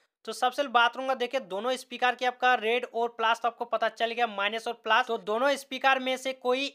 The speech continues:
एक स्पीकर का ब्लैक वायर मान लेते हैं, इसमें आपको एक वायर डाल देना है, मतलब एक तार इसमें कनेक्शन करना है। और उसी तार का दूसरा छोर जो कि इसमें आपको दिखा रहा हूँ इसमें simply दूसरा स्पीकर का प्लस पॉइंट पर जोड़ देना है। चलिए आपको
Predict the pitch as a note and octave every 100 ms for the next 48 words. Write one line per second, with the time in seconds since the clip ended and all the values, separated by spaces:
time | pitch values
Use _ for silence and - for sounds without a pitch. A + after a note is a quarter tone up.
0 | - B3+ C#4 B3+ - - A#3 B3+ B3+ A#3+
1 | B3+ C#4 _ _ _ E3+ D3 G#3+ C#4 C#4+
2 | B3 B3+ C#4 - G3+ A#3+ B3 B3 B3+ C4+
3 | B3+ - C4+ C4+ C4 C#4 C4+ - B3 C4
4 | A#3 A3+ B3 G#3 G#3+ A3+ A#3 A#3+ B3+ A#3
5 | A3+ A#3 B3 B3 A3+ B3+ B3+ - A#3 C4
6 | A#3+ A3+ A#3+ A#3+ G#3 G3+ - A#3 A#3 A3+
7 | A#3 C#4 - _ _ _ - B3 - A#3+
8 | A#3 D4+ D4+ C4+ B3+ C4+ C4+ C4+ G#3 G#3+
9 | A#3+ C4 B3+ A#3+ B3 A#3 A#3+ A#3 B3 A#3+
10 | A#3+ A#3 G3 G#3+ A3+ A#3+ C4+ - _ _
11 | A#3+ B3 C#4 D4+ C#4 B3 C4 C#4 G#3+ F3+
12 | A#3 C4+ C#4+ C4+ - B3+ C4 B3+ B3+ B3+
13 | D4 _ - A#3+ C4+ C4+ C4+ C4+ C4+ B3+
14 | F3+ A3 A3+ B3 B3 C#4+ C#4+ C4 C#4 C4+